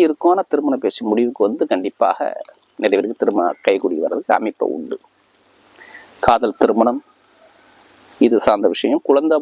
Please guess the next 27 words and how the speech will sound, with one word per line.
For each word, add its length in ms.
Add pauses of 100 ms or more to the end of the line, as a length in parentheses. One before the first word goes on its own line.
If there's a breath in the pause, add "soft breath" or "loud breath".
பாக்கியம் 300
இல்லாதவங்களுக்கு 600 (960 loud breath)
குழந்தையுடைய 520 (100)
பாக்கியம் 400
நிறைய 280
பேருக்கு 320
கிடைச்சிரும். 520 (680 loud breath)
ஏன் 180
நான் 160
குழந்தை 300
பாக்கியம் 300
கிடைக்கும் 320
அந்த 180
வார்த்தையை 340
இங்க 200
நான் 160
சொல்றேன்னா, 360 (1200 loud breath)
நல்லா 200
பாருங்க, 180 (100)
செவ்வாய் 440
பகவான் 300
போகக்கூடிய 320
நட்சத்திரம் 420
சூரிய 400
பகவான் 260
நட்சத்திரத்துல 360 (100)
போறாரு. 320